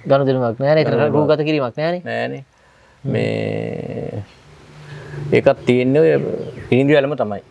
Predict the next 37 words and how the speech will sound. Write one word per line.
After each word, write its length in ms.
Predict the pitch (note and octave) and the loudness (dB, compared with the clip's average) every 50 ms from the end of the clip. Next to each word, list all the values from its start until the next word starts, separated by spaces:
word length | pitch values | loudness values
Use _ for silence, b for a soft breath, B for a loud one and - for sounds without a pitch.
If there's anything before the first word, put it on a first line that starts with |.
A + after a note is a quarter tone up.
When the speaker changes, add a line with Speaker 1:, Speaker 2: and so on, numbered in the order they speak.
| _ _ - - | _ _ -20 -20
Speaker 2:
කිරිඳිවැලම 420 | _ - A#2 A#2 A2+ A#2 A2+ A2+ G#2+ | _ -12 -10 -6 -4 -4 -4 0 0
තමයි 120 | A#2+ A#2 | 2 2
ලස්සනයි 440 | A#2+ C3 - - - D3 A#2 G#2+ G2+ | 2 2 2 0 0 0 2 0 0
එතන 200 | F2 G2 G2 G#2+ | -2 -4 -4 -4
නේද? 220 | C3+ C#3+ A#2+ G#2 G2 G2 G2 | -4 -4 -2 -4 -4 -6 -6
බොහොම. 300 | F#2+ G2+ G#2+ G#2+ G#2 - | -6 -6 -6 -6 -8 -8
ඉතින් 280 | - - C3+ B2+ D3 C3+ | -4 -4 0 2 4 4
Speaker 1:
ආ. 140 | C#3 C3+ B2+ | 4 4 2
Speaker 2:
මට 180 | B2 C3 C3 C#3 C3 A#2 | 2 2 0 0 -2 -2
ඉතින් 200 | A2+ G2+ A2+ G2+ | -4 -8 -10 -12
එතන 240 | A2 G2+ - A#2 G#2 | -12 -10 -10 -10 -10
පැහැදිලිව 460 | G#2 F#2 G#2+ A2+ A#2+ B2 C#3 C#3 C#3 B2 | -8 -6 -2 -2 -2 -2 0 -2 -2 -2
කියන්න 220 | B2 A2+ - D#3 | -2 -2 -2 -2
ඕනේ. 160 | D#3 E3 D3 C3 | -2 -2 -2 0
ඒ 80 | B2 A#2 | 2 2
අර 100 | A2+ G#2+ | 2 2
ඔක්කොම 340 | G#2+ F#2+ - - D3 D#3 D3 | 0 -4 -2 -2 0 2 2
ලොක-, 220 | B2 A#2 G2+ - | 2 0 -2 -4
එකම 260 | E2 G#2 - D3 D3+ | -10 -4 -2 2 2
ලොකේෂන් 520 | D#3+ C3+ B2 A2+ D3+ E3 D#3 - F3+ F3 F3+ | 2 2 2 0 0 -2 2 2 0 0 0
එකේ 200 | F3+ F#3 F3+ E3 | -4 -4 -4 -4
සියලුම 280 | D3 D3+ D3 D3 D3 D3 | -4 -4 -4 -4 -4 -2
දේවල් 280 | D3 D#3 D#3+ E3+ E3+ E3+ b b b b b b b b b b b b b b - - - | 0 0 0 0 -2 -6 b b b b b b b b b b b b b b -20 0 2
සෙට් 200 | C#3 C#3 - - | 2 2 4 2
වෙලා 200 | D#3+ C#3+ C3 A2 | 2 4 4 2
තියෙනවා 320 | G2+ G#2 G2+ G2 G2+ G2+ | 0 -2 -4 -4 -6 -6
ඒ 120 | G2+ G2+ G#2 | -6 -8 -6
ලස්සනට. 540 | G#2 G#2+ G#2 - - - G#2+ F#2+ F#2 F2+ - - - - _ _ | -4 -4 -4 -4 -4 -4 -4 -4 -4 -8 -14 -20 -20 -20 _ _
Speaker 1:
හ්ම් 140 | _ B2 A#2+ | _ -12 -12
හ්ම් 180 | G#2+ G#2+ A2 | -10 -8 -10
හ්ම්. 180 | F#2+ - - G2 | -10 -10 -12 -2
Speaker 2:
හාමුදුරන්ගේ 640 | - B2 B2 A#2+ A#2 A2+ A#2 A#2 A#2+ A#2+ A2+ A2 - | 0 2 2 2 2 2 0 0 2 0 -2 0 0
පාන 200 | A2+ A2 A2 A2 | 0 0 0 -4
අපේ 180 | G#2 - A2+ | -6 -6 -6
රහල් 240 | G2+ G#2 A2 G#2+ G#2+ | -4 -2 -2 -2 0
බුලත් 220 | G#2 G#2+ G#2 G2+ | 0 0 0 -2
සිංහල. 360 | - - A2+ A2+ A2+ A#2 A#2+ | -4 -6 -10 -8 -8 -8 -10